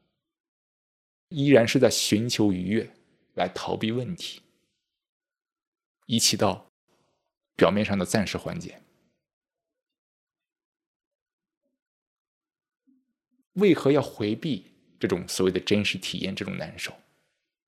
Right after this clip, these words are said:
要回避，才会产生寻求积极视角这样一个欲望，这样一个动机，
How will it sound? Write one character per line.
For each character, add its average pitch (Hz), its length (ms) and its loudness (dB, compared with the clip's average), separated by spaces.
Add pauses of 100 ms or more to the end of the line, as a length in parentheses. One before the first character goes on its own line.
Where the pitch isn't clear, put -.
(2500)
要 160 140 6
回 127 260 4
避， 135 260 0 (840)
才 - 160 -6
会 123 140 4
产 95 300 -6
生 127 300 -2 (480)
寻 117 540 0
求 104 420 6 (600)
积 139 260 6
极 110 200 0
视 - 280 4
角 - 240 -6 (640)
这 - 80 2
样 87 120 4
一 92 60 -4
个 92 300 2 (540)
欲 127 160 4
望， 90 320 -2 (760)
这 - 80 6
样 98 80 6
一 101 40 -2
个 104 60 0
动 - 240 2
机， - 180 -18